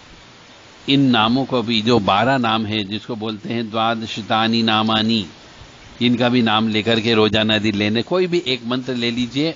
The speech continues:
और उसकी पांच माला रोजाना करिए, सरस्वती भारती नाम द्वितीयं च सरस्वती तृतीयं शारदा देवी चतुर्थं हंसवाहिनी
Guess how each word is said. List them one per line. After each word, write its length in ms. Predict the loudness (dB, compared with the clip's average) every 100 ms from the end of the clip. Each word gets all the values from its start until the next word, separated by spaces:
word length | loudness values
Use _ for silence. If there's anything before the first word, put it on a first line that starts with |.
| -6
और 140 | -6
उसकी 280 | -6 -2 -4
पांच 380 | 0 0 0 2
माला 240 | 0 2
रोजाना 440 | 2 2 2 0 0
करिए, 420 | 0 2 0 0 -6 -18 -18 -20 -2 0
सरस्वती 580 | 0 0 -4 0 2
भारती 600 | 2 0 0 0 0 0 0
नाम 300 | 0 0 -2
द्वितीयं 500 | -2 -4 -2 -2 -2
च 180 | -2 -2
सरस्वती 500 | 0 -2 -2 -4 0 -2 -2
तृतीयं 400 | -4 0 2 2
शारदा 420 | 2 2 2 2
देवी 340 | 2 2 2 0
चतुर्थं 440 | 0 0 0 0 -2
हंसवाहिनी 760 | 0 0 0 0 2 4 4